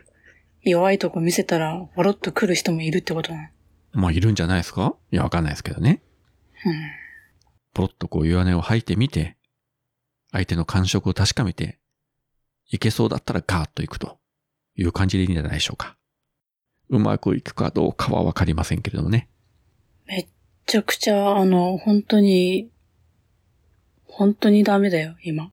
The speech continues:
Speaker 1: 感触悪いよ。<laughs> あ、もう、なんか本当ダメなんだろうなーっていうのがわかるんだけど、で、分かってても認めたくないみたいなさ、こう、
Speaker 2: あー。
Speaker 1: なんと、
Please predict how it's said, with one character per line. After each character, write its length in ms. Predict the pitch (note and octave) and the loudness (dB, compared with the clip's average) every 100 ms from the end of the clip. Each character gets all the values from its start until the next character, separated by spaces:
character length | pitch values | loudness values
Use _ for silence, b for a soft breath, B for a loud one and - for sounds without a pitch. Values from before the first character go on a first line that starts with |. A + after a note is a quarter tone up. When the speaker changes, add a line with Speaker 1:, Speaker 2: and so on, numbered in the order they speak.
| - | -8
Speaker 1:
感 220 | - F3+ | 0 0
触 320 | - A#3+ - | 2 0 0
悪 300 | E3+ F3 G3+ | 0 0 2
い 80 | G#3 | 2
よ。 120 | F3 - _ _ _ _ _ _ B B B B B | 0 -6 _ _ _ _ _ _ B B B B B
<laughs> 800 | _ - - - - - - - | _ -10 -2 0 0 -2 -6 -8
あ、 200 | - A3 | 0 4
も 260 | G#3+ G#3+ G#3 - | 6 6 4 2
う、 60 | |
な 120 | A#3 A#3+ | 2 4
ん 60 | |
か 140 | B3 A3 | 2 2
本 240 | A#3+ C4 | 4 4
当 120 | C4+ | 4
ダ 180 | B3 B3+ | 2 4
メ 100 | C4+ | 4
な 160 | C4 A3 | 6 4
ん 60 | |
だ 120 | F#3+ | 4
ろ 200 | F3 F3+ | 2 2
う 20 | F3+ | 4
な 760 | F#3+ G3 G#3+ A#3 B3 B3 B3 | 4 4 4 4 4 4 2
ー 40 | |
っ 0 | |
て 280 | - C4+ B3+ | 0 0 4
い 40 | B3 | 6
う 60 | |
の 140 | B3 G#3+ | 6 6
が 140 | F#3 | 4
わ 180 | F#3+ G3+ | 4 2
か 160 | C4+ | 2
る 140 | B3+ A#3+ | 2 4
ん 80 | G3+ | 4
だ 100 | F#3+ | 2
け 140 | F#3+ | 2
ど、 440 | G3+ G3+ F3 F#3 - _ _ _ _ - | 2 2 2 -2 -8 _ _ _ _ -2
で、 100 | A3+ | 2
分 280 | G#3+ G#3+ A3 | 4 2 2
か 80 | D#4+ | -2
っ 20 | |
て 200 | - - | -4 -2
て 80 | F3+ | -2
も 120 | E3+ | 0
認 280 | F3 - G#3 | 0 2 4
め 140 | G#3 | 4
た 160 | G#3 G3 | 2 -2
く 120 | G3 | 0
な 120 | F#3+ | 0
い 80 | D#3+ | 0
み 80 | D#3 | -2
た 80 | |
い 40 | E3+ | -8
な 80 | D#3+ | -8
さ、 160 | E3 D#3+ F#3+ G#3 | -8 -8 -12 -8
こ 340 | F#3 F3+ F#3+ A3 | -2 -2 -2 -2
う、 40 | |
Speaker 2:
あ 60 | - | 2
ー。 20 | |
Speaker 1:
な 120 | A#3+ | 2
ん 180 | B3+ - | 2 0
と、 160 | - | -4